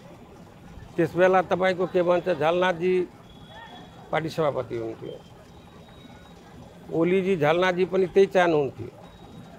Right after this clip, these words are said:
विजय गर्दात मधेसी पार्टीबाट थिए, ऊ पनि त्यही चाहन्थ्यो।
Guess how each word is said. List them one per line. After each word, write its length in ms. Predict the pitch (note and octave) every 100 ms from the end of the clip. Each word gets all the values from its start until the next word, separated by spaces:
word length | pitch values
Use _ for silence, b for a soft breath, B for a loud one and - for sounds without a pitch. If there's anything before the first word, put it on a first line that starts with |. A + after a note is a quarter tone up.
| - - - - - - - - - - - - - - - - - - -
विजय 200 | D#3 F#3
गर्दात 380 | F3 F3 F3+ F3+
मधेसी 400 | F3+ E3+ F3 -
पार्टीबाट 540 | G3 F3 E3+ F#3 F3 F3
थिए, 240 | D#3 F3+
ऊ 120 | F3+
पनि 260 | E3 F#3+ F3+
त्यही 200 | F#3+ G3
चाहन्थ्यो। 600 | G3 F3+ F3 - C3+